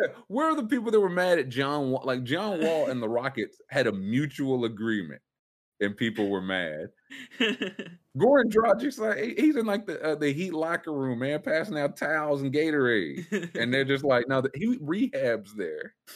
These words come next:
Speaker 2: <laughs> It's very weird, very weird. What is,
Speaker 1: So,
Speaker 2: what is,
Speaker 1: yeah.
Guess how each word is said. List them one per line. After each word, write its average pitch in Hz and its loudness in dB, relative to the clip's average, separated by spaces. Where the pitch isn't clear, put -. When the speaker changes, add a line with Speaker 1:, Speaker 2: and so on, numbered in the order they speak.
Speaker 2:
<laughs> 202 -4
It's 190 -12
very 160 -6
weird, 143 -8
very 151 -10
weird. 135 -10
What 277 -6
is, 226 4
Speaker 1:
So, 117 2
Speaker 2:
what 214 -4
is, 269 2
Speaker 1:
yeah. 101 0